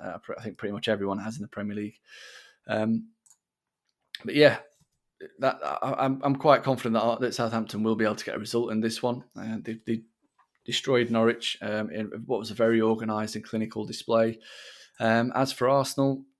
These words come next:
I think it's fair to say that that eight-game unbeaten run that they were bragging about has been, um, swiftly brushed aside.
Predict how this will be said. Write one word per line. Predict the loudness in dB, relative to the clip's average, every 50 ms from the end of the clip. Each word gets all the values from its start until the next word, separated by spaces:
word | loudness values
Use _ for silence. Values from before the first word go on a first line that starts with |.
| _ _ _ -10
I | -8 -8 -10 -12 -10 -10
think | -8 -8
it's | -8 -4
fair | 0 2 2 2
to | 0 -2
say | -2 0 2 2 2
that | 2 0 0
that | -2 -2 0
eight-game | -2 -4 -2 -2 -2 2 2 4 4
unbeaten | 4 4 2 2 2 0 0 2
run | 4 4 4
that | 2 2 2
they | 2
were | 2
bragging | 4 2 2 2 2 2 0
about | 2 2 4 2 2 0
has | -2 -4
been, | -2 0 0 2 2 2
um, | 0 0 -2 -2 -4 -6
swiftly | -8 2 2 2 2 2 0 -2 -2
brushed | -2 -2 -4 -4 -6
aside. | -6 -4 -2 -2 -2 -2 -4 -6 -6